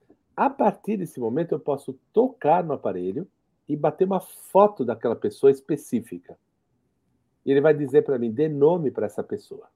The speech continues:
Aí eu posso falar, "Lucília Machado", e salvo. A partir desse momento, ele já não vai te chamar de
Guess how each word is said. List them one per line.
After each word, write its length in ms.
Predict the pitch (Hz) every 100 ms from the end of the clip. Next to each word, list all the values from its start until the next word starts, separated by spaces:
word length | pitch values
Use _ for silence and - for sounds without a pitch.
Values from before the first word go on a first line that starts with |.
| _
Aí 80 | 113
eu 60 | 117
posso 200 | 135 131
falar, 380 | 139 127 147 - _ _ _
"Lucília 440 | 170 165 117 113
Machado", 560 | 254 - - 107 113 - _ - -
e 80 | 151
salvo. 540 | - 113 101 - - _ _ _ _ _ _ _ _
A 120 | 175
partir 380 | 214 214 185 220
desse 220 | 214 170
momento, 480 | 131 113 131 180 170
ele 100 | 147
já 140 | 139 143
não 220 | 143 175
vai 140 | 156
te 80 | 139
chamar 260 | 127 120 117
de 320 | 98 120